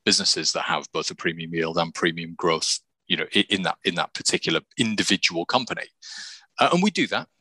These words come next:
You know, we do that. If you look at companies like, we've got a, an online mortgage broker, which is a very disruptive business in the financial sector called Aruhi. That, that's a business that is both growing faster than the average, um, but it's also on a, I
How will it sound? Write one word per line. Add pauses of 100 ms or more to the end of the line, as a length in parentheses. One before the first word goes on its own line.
You
know,
we
do
that.
If
you
look
at
companies
like, (120)
we've
got
a, (140)
an
online
mortgage
broker,
which
is
a
very
disruptive (540)
business
in
the
financial
sector
called
Aruhi.
That,
that's
a
business
that
is
both (220)
growing
faster
than
the
average, (420)
um,
but
it's
also
on
a, (220)
I